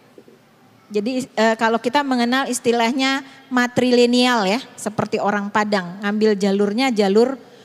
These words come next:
wanita bukan laki-laki. Jadi Habib yang ada sekarang itu berdasarkan,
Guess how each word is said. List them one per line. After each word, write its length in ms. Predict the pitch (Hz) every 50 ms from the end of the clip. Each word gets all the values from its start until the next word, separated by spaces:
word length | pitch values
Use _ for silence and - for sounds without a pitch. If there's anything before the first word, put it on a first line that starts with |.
| - - _ -
wanita 560 | 208 208 202 214 214 214 214 - 254 247 214
bukan 480 | 208 208 202 - 226 220 233 240 254 254 - - - - - _
laki-laki. 640 | - 196 190 190 - 180 175 170 170 - 175 170 - - -
Jadi 240 | 190 214 254 269
Habib 400 | 302 294 240 226 208 220 294 294 - 226
yang 160 | 247 240 214
ada 160 | 220 220 220 226 220
sekarang 400 | - - 226 208 214 240 254 233
itu 160 | 226 226 269
berdasarkan, 960 | 254 214 196 190 190 180 180 - 190 175 180 - - 226 226 226 226 226 240